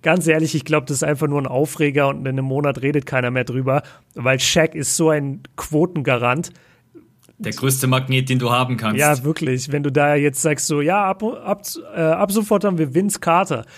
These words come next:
Speaker 1: dann freuen wir uns natürlich. Und das ist auch ein Name, den die Leute kennen.
Speaker 2: Aber
Speaker 1: Aber
Speaker 2: die
Speaker 1: das ist
Speaker 2: Quoten
Speaker 1: nicht
Speaker 2: gehen runter.
Speaker 1: Shaq. Das ist
Speaker 2: Ja.
Speaker 1: halt nicht Shaq.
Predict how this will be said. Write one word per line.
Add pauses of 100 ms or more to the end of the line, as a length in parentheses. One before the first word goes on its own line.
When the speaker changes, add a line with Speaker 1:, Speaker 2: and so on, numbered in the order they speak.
(240)
Speaker 1:
dann
freuen
wir
uns
natürlich.
Und
das
ist
auch
ein
Name,
den
die
Leute
kennen. (180)
Speaker 2:
Aber
Speaker 1:
Aber
Speaker 2:
die
Speaker 1:
das
ist
Speaker 2:
Quoten
Speaker 1:
nicht
Speaker 2:
gehen
runter.
Speaker 1:
Shaq. (420)
Das
ist
Speaker 2:
Ja.
Speaker 1:
halt
nicht
Shaq.